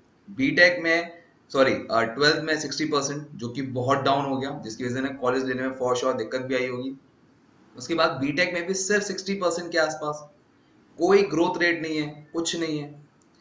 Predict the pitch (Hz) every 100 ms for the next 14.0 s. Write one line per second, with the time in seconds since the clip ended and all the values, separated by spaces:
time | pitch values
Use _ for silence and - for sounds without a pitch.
0 | _ _ - 139 196 196 151 208 208 196
1 | 180 143 127 113 87 113 127 131 - 131
2 | 131 123 113 107 101 101 95 117 123 165
3 | 165 - 160 147 - 156 156 170 180 165
4 | - 165 208 185 151 139 104 107 120 135
5 | - 131 147 147 147 151 151 135 143 135
6 | 127 135 117 95 85 - _ _ _ _
7 | - - 120 135 135 135 135 131 135 139
8 | 135 - 131 131 117 117 131 120 113 110
9 | 101 92 - 78 - _ _ _ _ _
10 | _ _ _ _ - _ - - - 107
11 | 156 160 165 160 139 135 156 147 135 135
12 | 143 123 143 151 - - 160 151 120 127
13 | 139 160 165 - 131 139 113 87 - -